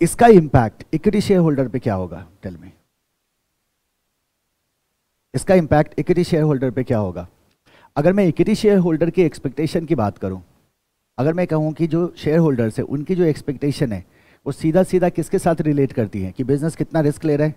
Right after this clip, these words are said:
अगर बिजनेस का रिस्क बढ़ा तो उनकी एक्सपेक्टेशन भी क्या होंगी? बढ़ेंगी। Isn't it obvious? तो हम कहते हैं हाँ सर ऐसा होगा।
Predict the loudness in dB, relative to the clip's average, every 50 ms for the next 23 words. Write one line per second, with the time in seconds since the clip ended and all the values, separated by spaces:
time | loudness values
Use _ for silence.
0 | _ _ _ _ _ _ _ _ _ _ _ _ _ _ _ _ -4 -2 -2 0
1 | 2 0 0 0 0 -6 -4 -2 -2 -2 -2 -2 -4 -4 -2 -2 0 2 0 0
2 | -2 -4 _ _ _ _ _ _ _ _ _ _ -6 -4 -4 -2 2 2 2 0
3 | 0 -4 -10 -8 -4 -4 -2 -2 -2 0 0 0 2 4 4 4 2 0 -2 -6
4 | -8 -10 -6 -4 0 0 0 0 0 -2 -4 -4 -8 _ _ _ _ _ _ _
5 | _ _ -2 0 0 2 2 2 2 4 2 2 0 -2 -4 -4 -6 -10 -20 -20
6 | _ -6 -4 -4 -4 -2 -4 -2 0 0 2 2 0 0 0 0 0 0 0 -2
7 | -2 -2 -2 -4 -4 -4 -6